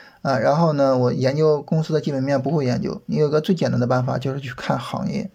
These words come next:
去看这个整体的行业怎么样啊。你比如说这个，你说格力好不好呢？啊，我们看到美的的走势，看到海尔的走势，是吧？啊，那他们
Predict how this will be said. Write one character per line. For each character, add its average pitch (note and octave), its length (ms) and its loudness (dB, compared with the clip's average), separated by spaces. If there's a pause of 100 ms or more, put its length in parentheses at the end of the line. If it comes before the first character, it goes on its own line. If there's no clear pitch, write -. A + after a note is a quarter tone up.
(340)
去 - 100 -2
看 E3 240 2
这 E3 80 6
个 E3 100 4
整 E3 220 2
体 G#3+ 140 2
的 B2 100 0
行 - 260 -4
业 G3 140 6
怎 - 140 -2
么 - 80 -4
样 - 220 -6 (680)
啊。 D#3+ 300 -8 (1160)
你 A3 100 2
比 E3+ 80 8
如 E3 100 10
说 F3+ 240 10
这 F3 160 4
个， C#3 240 4
你 C#3+ 200 -4
说 D3 220 0
格 C#3 180 0
力 D#3 160 2
好 - 220 -2
不 C3+ 80 0
好 C3 200 -4
呢？ B2+ 240 -2 (600)
啊， - 140 -2
我 C#3 80 0
们 B2 120 2
看 C#3+ 200 -2
到 C3 280 4 (500)
美 C3+ 240 -2
的 D#3 180 2
的 C3 140 2
走 C3 180 0
势， C#3 160 -4
看 C3+ 220 -2
到 C3 260 4
海 C3 220 -4
尔 C3 140 6
的 B2 120 0
走 B2 180 -2
势， - 320 -6
是 C#3 120 -4
吧？ C3 200 -2 (580)
啊， - 240 -4
那 - 120 0
他 C#3+ 140 -2
们 C3+ 280 0